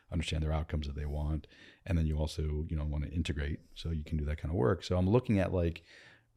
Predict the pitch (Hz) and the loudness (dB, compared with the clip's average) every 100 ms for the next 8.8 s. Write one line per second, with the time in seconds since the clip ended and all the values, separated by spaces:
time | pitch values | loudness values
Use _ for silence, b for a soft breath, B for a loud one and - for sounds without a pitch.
0 | - 85 104 101 87 92 92 82 - 90 | -2 4 8 8 10 8 8 4 4 4
1 | 87 87 80 82 90 101 98 - 92 87 | 4 4 2 4 4 4 2 4 2 4
2 | 95 87 98 90 101 117 - B B B | 4 6 6 6 4 2 -4 B B B
3 | B B - 85 82 80 80 90 90 85 | B B -2 2 4 4 6 8 8 8
4 | 90 87 85 82 - 82 - 90 90 - | 8 8 8 6 2 -2 0 0 0 -2
5 | - 98 95 90 98 127 - - B B | -2 -2 0 0 2 0 -4 -20 B B
6 | B B - 90 90 92 87 90 90 87 | B B -2 4 6 6 6 6 6 8
7 | 85 82 - - 90 92 87 - 92 92 | 6 4 -2 -4 2 4 8 8 8 4
8 | - 107 117 107 117 120 127 | 2 2 2 2 2 0 -2